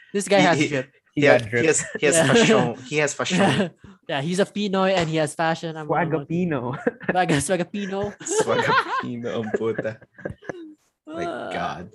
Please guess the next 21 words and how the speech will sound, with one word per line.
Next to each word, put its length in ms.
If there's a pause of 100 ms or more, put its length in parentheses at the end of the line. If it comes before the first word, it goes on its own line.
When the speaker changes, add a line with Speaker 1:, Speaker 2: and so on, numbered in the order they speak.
(720)
Speaker 1:
but 140
yeah, 260
I 80
mean, 320
Jalen 380
Green, 440 (220)
ga-, 160
um, 640 (1160)
it's 100
gonna 160
be 80
fun. 280 (120)
K 160
P 200
J, 360
Jalen 240
Green 120
is 60
gonna 140
be 80
fun 220